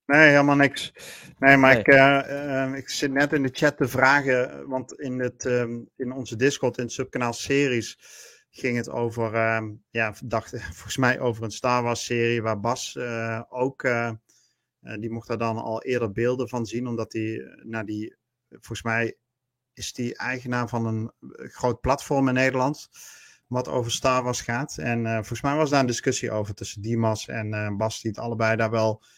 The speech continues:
Speaker 1: eh, heel erg van onder de indruk waren. Ehm, maar goed, eh, heel erg, oh, Star Wars Awakenings, ja, dat is ook zo. Nee, ik heb daar niks mee, eh, Jeff. En, eh, ik kijk sowieso weinig T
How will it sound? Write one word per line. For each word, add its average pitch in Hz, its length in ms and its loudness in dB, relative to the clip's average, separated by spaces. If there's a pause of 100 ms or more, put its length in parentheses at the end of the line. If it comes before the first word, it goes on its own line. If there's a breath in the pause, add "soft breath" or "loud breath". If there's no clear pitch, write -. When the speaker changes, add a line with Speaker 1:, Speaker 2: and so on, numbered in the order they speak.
(520 soft breath)
Speaker 1:
eh, 113 220 -4
heel 113 140 2
erg 123 180 4
van 123 140 -4
onder 113 220 -4
de 110 80 -4
indruk 120 320 -4
waren. 123 600 -2
Ehm, 113 380 -14 (880)
maar 117 160 -2
goed, - 360 -6 (300)
eh, 123 100 -8
heel 120 380 4
erg, 131 300 4
oh, 127 100 -4
Star 131 400 2
Wars 123 320 0
Awakenings, 113 600 -2
ja, 107 280 -6 (200)
dat 107 160 -8
is 104 140 -10
ook 98 100 -16
zo. 113 200 -12 (440 loud breath)
Nee, 127 220 8
ik 139 100 4
heb 160 120 8
daar 151 100 8
niks 147 220 6
mee, 127 320 6
eh, 110 120 2
Jeff. 107 360 -2
En, 120 260 -2
eh, 117 280 -2
ik 120 80 -12
kijk 127 200 0
sowieso 127 380 0
weinig 127 320 0
T - 80 -4